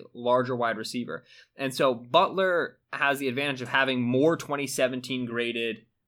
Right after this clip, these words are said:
games than, like, say, a Kelvin Harmon. I have no twenty seventeen games graded for Kelvin Harmon. I didn't do any work on him before this season.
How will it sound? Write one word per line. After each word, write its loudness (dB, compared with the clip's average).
games 2
than, -2
like, -2
say, -4
a -2
Kelvin -2
Harmon. -2
I 0
have -2
no 0
twenty -6
seventeen -4
games -6
graded -6
for -12
Kelvin -10
Harmon. -8
I -2
didn't -2
do -2
any -6
work -6
on -8
him -10
before -10
this -12
season. -12